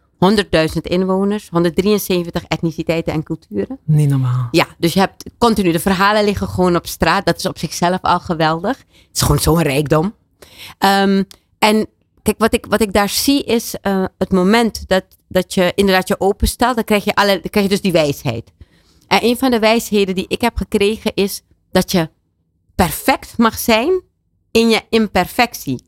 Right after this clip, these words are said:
Speaker 1: Dat heb ik dus
Speaker 2: Hmm.
Speaker 1: ook van deze dame in dat atelier geleerd. Dat ze zegt, "I'm just perfect in my imperfection. I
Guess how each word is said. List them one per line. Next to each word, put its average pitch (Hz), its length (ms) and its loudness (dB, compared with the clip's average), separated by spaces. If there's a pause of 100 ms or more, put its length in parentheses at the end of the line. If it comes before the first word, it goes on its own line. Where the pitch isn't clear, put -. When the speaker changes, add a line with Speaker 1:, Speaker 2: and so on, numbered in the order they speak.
(140)
Speaker 1:
Dat 196 100 0
heb 208 60 2
ik 202 80 -2
dus 220 100 2
Speaker 2:
Hmm. - 100 -2
Speaker 1:
ook - 60 -6
van 202 140 0
deze 185 260 0
dame 180 360 2
in 190 120 2
dat 180 180 0
atelier 175 480 0
geleerd. 165 360 -4 (240)
Dat - 140 -6
ze 247 60 -4
zegt, 277 180 0 (600)
"I'm 381 100 2
just - 240 -4 (100)
perfect 277 560 0
in 240 160 0
my 233 220 2
imperfection. 202 840 -2 (720)
I 208 40 2